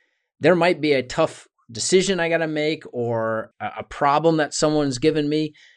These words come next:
When I work out, it's my, it's my time. You know, my,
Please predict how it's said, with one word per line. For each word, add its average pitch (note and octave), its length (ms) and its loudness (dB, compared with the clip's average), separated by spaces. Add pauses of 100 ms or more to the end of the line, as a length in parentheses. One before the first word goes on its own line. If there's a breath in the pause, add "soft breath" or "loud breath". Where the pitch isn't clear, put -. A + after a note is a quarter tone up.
(540 soft breath)
When C3+ 180 0
I F3 140 4
work E3 400 4
out, B2 580 0 (180)
it's B2+ 200 -4
my, B2+ 240 -2
it's A#2+ 160 -4
my B2 260 0
time. F2+ 380 -10 (140)
You A#2+ 100 -4
know, A#2+ 320 -4
my, A2 300 -12